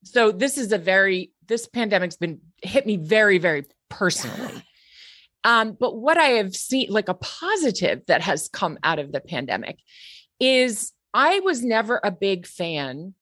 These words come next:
Speaker 1: of using create an alter ego <laughs> as a
Speaker 2: Mm-hmm.
Speaker 1: coping, as a long-term coping mechanism. I think for a very short-term thing,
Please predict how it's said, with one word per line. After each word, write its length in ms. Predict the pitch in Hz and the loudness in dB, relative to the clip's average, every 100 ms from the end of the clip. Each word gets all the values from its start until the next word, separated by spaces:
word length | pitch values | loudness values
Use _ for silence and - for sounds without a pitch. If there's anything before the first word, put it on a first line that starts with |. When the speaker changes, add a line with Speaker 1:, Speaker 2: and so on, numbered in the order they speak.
| _ _ _ _ _ _ - | _ _ _ _ _ _ 0
Speaker 1:
of 400 | 220 208 202 196 | 4 6 4 2
using 960 | 214 208 247 294 269 269 262 254 254 247 _ _ - | -2 -2 0 0 0 2 2 0 -4 -10 _ _ -12
create 460 | - 247 254 262 | -6 0 2 2
an 140 | 247 240 | 0 0
alter 480 | 202 220 214 220 196 - | 0 0 0 -6 -6 -6
ego 520 | 185 156 113 71 131 - | -6 -2 -4 -4 -6 -10
<laughs> 140 | 480 | -4
as 100 | 285 | -2
a 60 | - | -2
Speaker 2:
Mm-hmm. 1120 | - 220 254 220 220 226 220 220 247 269 302 233 | -4 -4 -2 -2 2 4 4 2 0 0 -2 0
Speaker 1:
coping, 380 | 277 262 262 247 | 2 2 0 0
as 180 | 233 233 | 2 2
a 60 | |
long-term 720 | 233 240 262 285 277 247 233 | 0 0 0 -2 -4 -4 -4
coping 340 | 233 226 202 180 | -4 -4 -2 -2
mechanism. 480 | 131 147 107 143 - | -4 -6 -10 -10 -4
I 100 | 226 | -2
think 260 | 233 330 - | -2 -4 -6
for 560 | 302 262 254 247 247 _ _ _ | -2 2 4 4 0 _ _ _
a 60 | - | 0
very 260 | 226 254 294 | 2 2 2
short-term 640 | - 269 - 233 208 190 | 0 -2 -2 0 0 -2
thing, 400 | - 123 175 | -2 -4 -4